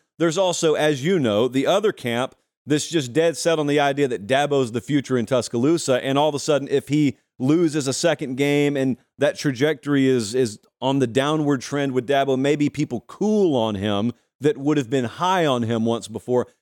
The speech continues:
I don't think either of those things is the case. I've never been on the Dabo is the future at Alabama train to begin with, although I get it. It makes sense.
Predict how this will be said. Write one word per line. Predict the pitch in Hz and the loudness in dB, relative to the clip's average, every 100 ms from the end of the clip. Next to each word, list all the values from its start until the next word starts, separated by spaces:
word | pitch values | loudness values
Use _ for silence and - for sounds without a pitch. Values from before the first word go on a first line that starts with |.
| _ _ - 185 | _ _ -6 -2
I | 277 | 0
don't | 294 202 | 0 0
think | 196 | -2
either | 180 196 175 160 | -2 -2 2 0
of | 127 | 2
those | 131 110 | 0 -2
things | - 110 101 95 - _ - | -2 -2 -2 -6 -10 _ -4
is | 127 101 | -2 -2
the | 107 | -10
case. | 85 71 - - _ _ _ - | -10 -12 -16 -18 _ _ _ -6
I've | 131 123 | -4 -2
never | 143 170 180 | 0 2 0
been | 156 160 | 0 0
on | 151 151 | 0 0
the | 139 | -2
Dabo | 113 131 135 139 135 | 0 2 2 0 0
is | 131 113 | 0 -2
the | |
future | - 131 123 127 | -2 -2 0 0
at | |
Alabama | 117 113 104 113 110 | 2 0 0 -2 -2
train | - 113 110 | -4 -4 -2
to | |
begin | 110 98 85 80 | -4 -4 -6 -6
with, | 92 | -4
although | 113 113 113 | -2 0 0
I | 110 | 0
get | 107 107 | 0 0
it. | 107 | -2
It | 104 | -4
makes | 101 98 - | -6 -6 -4
sense. | 123 - | -6 -6